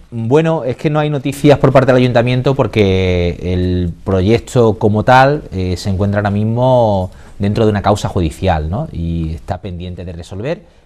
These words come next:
pero lleva ya bastante tiempo. Este proyecto aparece la primera vez en el año dos mil siete.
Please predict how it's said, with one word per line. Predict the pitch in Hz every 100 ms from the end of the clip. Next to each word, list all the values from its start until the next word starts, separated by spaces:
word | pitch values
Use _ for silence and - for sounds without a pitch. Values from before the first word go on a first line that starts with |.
| _
pero | 92 87
lleva | 90
ya | 87 92
bastante | 90 - 87 82
tiempo. | 85 80 85 _ _
Este | 120 160
proyecto | 151 139 135
aparece | 143 127 -
la | 127
primera | 113 110 104
vez | 120 -
en | 110
el | 95
año | 101 113 123 127 113
dos | 95 85
mil | 104
siete. | - - 101 87 76